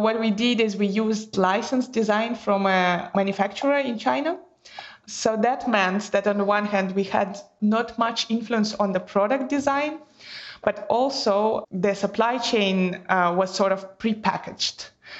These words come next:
So making certain inter-, interventions was pretty difficult. But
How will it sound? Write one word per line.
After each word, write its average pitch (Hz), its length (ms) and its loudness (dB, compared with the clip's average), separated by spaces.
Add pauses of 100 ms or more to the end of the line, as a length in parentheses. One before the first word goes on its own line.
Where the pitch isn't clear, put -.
(120)
So 208 400 0
making 220 680 0
certain 208 360 0
inter-, 190 460 0
interventions 220 880 -2
was 202 220 0
pretty 202 280 0
difficult. 208 640 -2 (1500)
But - 400 -2